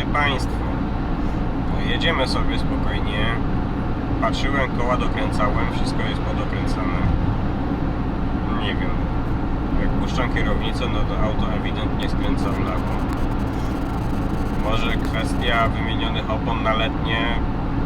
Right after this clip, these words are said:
zamieniona prawa z lewą i inaczej ścina, cholera wie.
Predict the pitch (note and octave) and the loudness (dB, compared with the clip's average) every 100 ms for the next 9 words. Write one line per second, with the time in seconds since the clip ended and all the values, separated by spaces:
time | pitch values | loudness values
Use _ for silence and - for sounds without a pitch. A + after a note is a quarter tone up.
0 | - - - - - - - - - - | -2 -2 -2 0 0 0 0 2 0 0
1 | - F#2 - G#3 - - - - - - | 0 0 0 0 0 2 2 0 0 0
2 | - - - - - - - - - - | 0 0 0 0 0 0 0 0 0 0
3 | - - - - B2 - - C3+ - | 0 0 -2 -2 -2 0 0 0 0